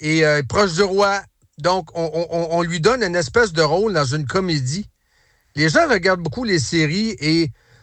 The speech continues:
cinématographisent l'actualité. Ça prend un bon et un méchant.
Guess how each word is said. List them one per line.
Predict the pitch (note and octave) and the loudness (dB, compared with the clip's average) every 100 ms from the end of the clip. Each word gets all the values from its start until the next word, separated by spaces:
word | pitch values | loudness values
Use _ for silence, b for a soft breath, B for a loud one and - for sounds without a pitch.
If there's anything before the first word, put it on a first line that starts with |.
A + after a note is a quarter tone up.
| b - | b -10
cinématographisent | - - - C4+ A#3+ G3+ G3 - A#3 A#3 F3 F3 F3+ C3+ - A3 A#3 A3+ F#3+ B2 A2+ _ _ _ _ | -8 -6 -2 2 4 4 2 4 0 0 -2 0 2 0 -2 -2 0 -2 -4 -6 -10 _ _ _ _
l'actualité. | C#3+ E3 - - F3 D3+ B2+ D3+ C#3 | 0 0 -2 0 0 0 -2 -2 -2
Ça | G#2 C#3 | 0 -2
prend | A#2+ E3 | 2 2
un | D#3+ | 4
bon | D#3+ F#3+ | 2 2
et | |
un | F3 | 2
méchant. | D#3+ A#2+ D#3+ E3+ | 0 0 0 -2